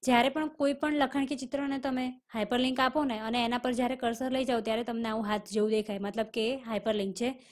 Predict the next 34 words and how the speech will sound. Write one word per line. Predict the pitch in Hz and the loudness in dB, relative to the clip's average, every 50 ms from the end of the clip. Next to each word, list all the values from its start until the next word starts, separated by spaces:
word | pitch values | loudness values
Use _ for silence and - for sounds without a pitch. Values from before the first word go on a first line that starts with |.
| - - - _ _ - | -20 -20 -20 _ _ -2
એના | 226 226 247 269 | 0 2 4 4
પર | 254 285 285 | 4 4 4
ક્લિક | - 277 269 254 262 - | 4 6 4 4 4 4
કરવાથી | 247 233 233 226 226 254 247 | 2 4 4 4 2 2 0
તમે | 247 233 220 233 247 | 0 0 0 0 0
બીજા | 233 220 214 202 226 233 | 0 2 2 4 4 4
પેજ | 226 226 214 214 208 208 247 - - _ _ _ _ _ _ - | 4 2 2 2 2 0 -4 -10 -12 _ _ _ _ _ _ 6
પર | 240 233 226 220 262 - - _ _ - | 6 6 6 6 2 -4 -14 _ _ 0
જઈ | 180 226 240 240 | 6 8 8 8
શકો | 226 - 214 - 220 | 8 6 2 0 0
છો | 214 240 | 0 0
અથવા | 214 220 220 | 0 0 0
તો | 214 240 | 0 0
બીજી | 226 214 202 254 277 | 0 0 -2 -2 -4
ફાઇલમાં | 269 - 285 269 262 247 233 220 | 0 2 4 4 6 6 4 4
જઈ | 196 208 190 190 | 4 4 2 2
શકો | - 202 190 196 190 | 2 -2 -4 -2 -2
છો. | 190 175 175 - _ _ _ _ _ _ _ - - | -2 -4 -6 -8 _ _ _ _ _ _ _ -6 -2
જેમ | 226 220 226 | -2 0 2
કે | 240 240 | 2 2
હું | 240 | 4
અહીંયા | 240 247 254 247 | 4 4 2 2
કરિયર | 247 247 233 233 240 247 233 | 2 2 2 4 4 2 2
પર | 254 254 | 0 0
ક્લિક | 254 254 254 254 254 - | 2 2 0 0 0 2
કરીશ | - 285 269 240 214 226 220 - - - _ _ _ _ _ _ _ _ _ _ _ _ _ _ _ _ _ _ _ _ _ - | 2 4 6 6 4 2 0 -6 -10 -14 _ _ _ _ _ _ _ _ _ _ _ _ _ _ _ _ _ _ _ _ _ -4
તો | 269 | 0
અહીંયા | 254 240 247 247 | 2 2 2 4
તમને | 247 240 247 254 | 4 4 2 4
દેખાશે | 247 269 269 262 285 262 226 247 247 254 - _ _ - | 4 4 4 4 4 2 2 2 0 0 -4 _ _ 0
કે | - 240 | 2 2
હું | 233 247 | 2 2
કરિયરના | - 240 226 226 226 226 240 240 | 2 2 2 4 4 4 2 2
પે-, | 226 233 247 226 220 208 208 | 0 2 2 2 2 0 -4